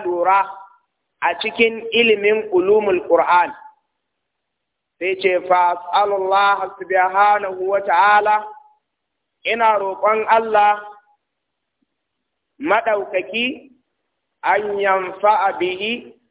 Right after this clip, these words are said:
ya amfanar da wannan littafi. Innahu sami'un mujib, shi Allah mai ji ne kuma mai karɓa addu'a."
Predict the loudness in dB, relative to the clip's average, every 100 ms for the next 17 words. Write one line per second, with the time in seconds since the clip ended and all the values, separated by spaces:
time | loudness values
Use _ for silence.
0 | -2 0 2 0 -2 -6 0 2 2 0
1 | -2 -6 -8 -20 _ _ _ _ _ 0
2 | 2 0 0 -4 -2 -6 0 0 0 -4
3 | -12 -18 -20 _ _ _ _ _ _ _
4 | _ _ _ _ -4 -2 0 0 2 2
5 | 0 0 -2 0 0 0 0 -2 0 0
6 | 0 -2 -4 -8 -20 _ _ _ _ -4
7 | 2 2 2 -2 0 2 2 0 -4 -20
8 | -20 _ _ _ -12 -2 0 -2 -4 -2
9 | 0 2 2 0 -2 -10 -16 _ _ _
10 | _ -2 2 2 2 0 -2 -8 -18 -14
11 | -4 -2 -2 -2 -2 0 -2 -4 -4 -6
12 | -2 0 -2